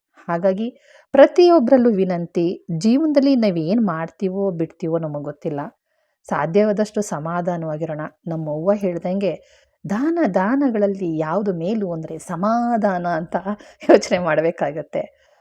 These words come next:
ಹೌದು ಸ್ನೇಹಿತರೆ, ತುಂಬಾನೇ, ತುಂಬಾ, ತುಂಬಾನೇ ಅದು ಸಮಾಧಾನ ಅನ್ನೋದು,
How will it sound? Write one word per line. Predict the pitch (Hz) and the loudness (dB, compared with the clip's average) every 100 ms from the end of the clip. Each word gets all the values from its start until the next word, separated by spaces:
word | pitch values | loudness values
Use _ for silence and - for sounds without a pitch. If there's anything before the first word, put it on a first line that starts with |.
| _ | _
ಹೌದು | 156 165 196 | -2 0 -4
ಸ್ನೇಹಿತರೆ, | - 160 - 156 - _ | -6 -12 -10 -12 -14 _
ತುಂಬಾನೇ, | 185 180 190 202 196 202 214 175 165 - _ | -6 -2 0 2 2 0 -2 -4 -8 -14 _
ತುಂಬಾ, | - 185 196 214 | -6 -2 2 2
ತುಂಬಾನೇ | 202 196 196 208 208 214 | 0 -2 0 2 2 0
ಅದು | 196 190 | 0 -2
ಸಮಾಧಾನ | 190 170 170 170 165 | -4 -6 -4 -4 -6
ಅನ್ನೋದು, | 165 156 160 185 | -4 -4 0 0